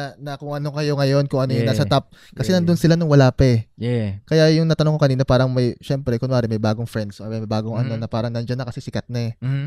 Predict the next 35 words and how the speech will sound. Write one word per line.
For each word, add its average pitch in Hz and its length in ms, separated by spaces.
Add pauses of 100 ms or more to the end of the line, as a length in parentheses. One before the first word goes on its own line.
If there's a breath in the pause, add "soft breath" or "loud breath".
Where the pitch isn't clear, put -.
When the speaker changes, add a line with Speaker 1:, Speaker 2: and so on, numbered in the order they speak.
Speaker 1:
No 165 160
new 185 200
friends 147 260
na 139 100
din 131 120
talaga, 120 380
kumbaga 123 300
ganun, 117 300
or 117 160 (220)
mahirap 135 500
na 131 80
rin 123 120
talaga 117 580
makapasok. - 540
Speaker 2:
Ah, - 80
hindi 370 180
naman 359 220
mahirap 202 500
as 190 160
long 202 200
na 185 300 (380)
maayos 160 380
yung 175 160
vibes 147 320
mo 123 240
at 123 140
meron 123 260
kang 131 220 (520)
Speaker 1:
Tama, 110 240
sa 117 80
Speaker 2:
malalapag 117 440
Speaker 1:
table. 120 60
Speaker 2:
sa 120 100
table 120 400
siguro. 170 640